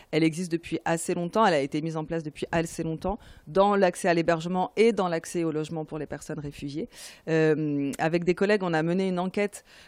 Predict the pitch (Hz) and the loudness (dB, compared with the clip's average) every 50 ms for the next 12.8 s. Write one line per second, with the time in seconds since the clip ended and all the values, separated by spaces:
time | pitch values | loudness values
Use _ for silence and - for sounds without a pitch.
0 | _ - - 180 - - 202 202 208 196 175 - 214 196 170 170 - 190 180 196 | _ -8 -8 -6 0 2 2 4 4 4 4 6 4 4 4 4 -2 0 2 2
1 | 190 170 175 - - - 269 226 208 208 190 190 175 185 214 220 - - 160 143 | 2 2 2 0 2 0 2 4 4 4 6 4 4 2 -2 -2 -2 -4 -4 -4
2 | - - - 160 151 147 147 143 143 139 143 - 175 165 - 170 156 143 139 135 | -6 -6 -8 -8 -6 -4 -4 -4 -4 -4 -4 -4 -4 -2 -2 -2 -2 -2 -2 -2
3 | 147 156 151 156 143 139 156 143 151 151 190 214 190 165 147 147 143 147 143 135 | -4 -6 -6 -8 -8 -8 -6 -4 -4 -2 -2 -2 -2 -2 -2 -2 -2 -2 -2 -2
4 | 131 127 123 123 120 135 135 - 151 139 147 143 147 143 147 143 147 160 - 147 | -2 -2 -4 -4 -6 -6 -6 -8 -8 -6 -6 -6 -6 -6 -6 -6 -8 -6 -8 -6
5 | 135 139 127 139 135 139 139 170 202 269 - - - - - - - - 131 - | -6 -4 -4 -2 -2 -2 -2 -2 -2 -4 -4 -12 -20 -18 -16 -12 -6 -6 -6 0
6 | - 233 220 226 240 226 - 214 180 190 233 285 - - - - _ _ _ _ | 0 0 2 2 2 2 0 -2 -2 -2 -2 -4 -4 -8 -14 -20 _ _ _ _
7 | _ _ _ _ _ _ _ _ - 220 214 220 220 214 220 190 - - 208 202 | _ _ _ _ _ _ _ _ -2 0 2 2 0 0 0 -2 0 0 -2 -2
8 | - 196 180 - 180 170 170 165 160 160 175 - 151 160 160 170 160 160 160 160 | -2 -4 -4 -2 0 2 2 2 0 0 -2 -2 -2 -2 -2 -2 0 0 0 0
9 | 165 160 185 247 254 - - - 208 220 220 - 208 - - 226 - - 190 190 | 0 -2 -2 -2 -2 -2 -2 -4 -4 -4 -4 -4 -6 -4 -4 -6 -6 -4 -6 -6
10 | 180 - - 180 - - 190 180 180 170 160 156 170 165 165 160 160 160 156 131 | -6 -4 -6 -6 -6 -4 -6 -4 -4 -6 -4 -4 -2 0 0 0 0 0 -2 -4
11 | 120 131 - - 143 127 135 143 - 185 202 220 - - 180 156 151 151 - - | -4 -6 -6 -6 -6 -6 -6 -6 -4 -2 -2 -2 -2 -2 -2 0 0 -2 -2 -4
12 | 165 160 - - 151 151 160 196 214 208 - - - 202 226 | -4 -4 -2 -4 -2 0 2 0 0 0 -2 -2 -2 -2 -2